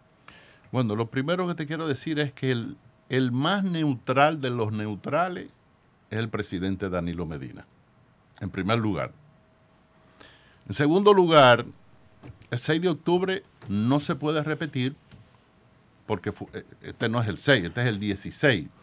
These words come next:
Aquel proceso no fue organizado por el P L D,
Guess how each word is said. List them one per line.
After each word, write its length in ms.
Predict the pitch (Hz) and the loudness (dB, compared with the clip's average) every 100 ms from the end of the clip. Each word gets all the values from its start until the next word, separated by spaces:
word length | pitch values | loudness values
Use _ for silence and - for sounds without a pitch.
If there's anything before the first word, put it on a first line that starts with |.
| - - _ - - - - - - | -20 -20 _ -20 -20 -20 -20 -16 -4
Aquel 260 | 147 214 | 2 4
proceso 440 | 220 202 202 196 190 | 4 4 6 4 4
no 120 | 170 | 2
fue 140 | - 175 | 0 2
organizado 540 | 151 143 135 131 135 | 2 2 2 2 2
por 120 | 120 | 0
el 120 | 110 | -2
P 100 | 90 | 0
L 180 | 110 101 | 0 0
D, 140 | 73 | -2